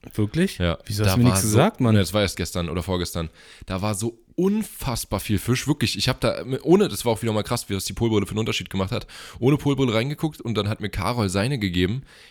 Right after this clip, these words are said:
Speaker 2: Junge.
Speaker 1: Seine, äh, Freaky Fridays.
Speaker 2: Seine Freaky Brille, die auf einmal alles, äh, wie ein L-S-D-Trip wirken lässt.
Speaker 1: Ich weiß zwar nicht, wie L S D wirkt, aber ich glaube,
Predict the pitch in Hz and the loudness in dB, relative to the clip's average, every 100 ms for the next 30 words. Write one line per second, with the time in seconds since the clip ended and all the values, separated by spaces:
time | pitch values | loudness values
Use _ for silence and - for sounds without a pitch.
0 | _ 85 104 127 82 - 107 104 107 104 | _ 2 4 4 0 0 0 2 2 0
1 | 95 107 101 - 113 104 110 107 - 120 | 0 -2 -4 -2 -4 -2 -4 -4 -2 0
2 | 127 151 151 95 95 95 - - - 107 | 2 2 2 2 2 0 -4 -8 0 2
3 | 110 92 98 95 92 92 82 92 95 98 | 2 2 4 4 2 0 -2 -2 0 0
4 | 80 98 90 - - 101 98 95 95 98 | 2 0 0 -6 -6 -4 0 0 0 -4
5 | - - - 98 95 98 - 110 107 87 | -8 -20 -8 -4 2 2 4 2 2 2
6 | 98 101 120 - - 110 117 120 135 131 | 2 2 0 -2 -8 -2 0 0 0 0
7 | 123 113 123 139 - _ 117 117 110 - | 0 -2 0 -2 -6 _ 0 0 0 0
8 | 113 104 143 139 - 110 110 113 101 113 | 0 4 4 4 -2 0 2 2 0 -4
9 | - - 113 117 131 120 | -8 -6 2 4 4 2